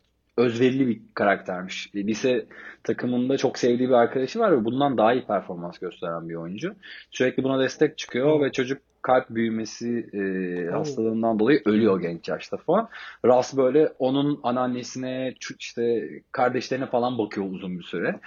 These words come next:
Speaker 1: E, muhteşem bir profilmiş. Ya zaten biliyordum
Speaker 2: Hı hı.
Speaker 1: öyle işte çok fazla charity işlerine yatırım yapıyor, çok fazla yardım yapıyor falan ama hani hayat hikayesi de oldukça, e, dokunaklı ve güzel. E,
Speaker 2: Güzelmiş.
Speaker 1: ilgilenenler mutlaka izlesin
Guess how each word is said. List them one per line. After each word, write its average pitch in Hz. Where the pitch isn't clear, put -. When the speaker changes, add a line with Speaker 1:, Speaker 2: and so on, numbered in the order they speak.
Speaker 1:
E, 117
muhteşem 175
bir -
profilmiş. 110
Ya 139
zaten 147
biliyordum 156
Speaker 2:
Hı 135
hı. 123
Speaker 1:
öyle 117
işte 113
çok 139
fazla 143
charity 135
işlerine 131
yatırım 127
yapıyor, 117
çok 123
fazla 127
yardım 120
yapıyor 117
falan 151
ama 175
hani 120
hayat 135
hikayesi 156
de 160
oldukça, 151
e, 127
dokunaklı 131
ve 147
güzel. 120
E, 101
Speaker 2:
Güzelmiş. 127
Speaker 1:
ilgilenenler 117
mutlaka 107
izlesin 101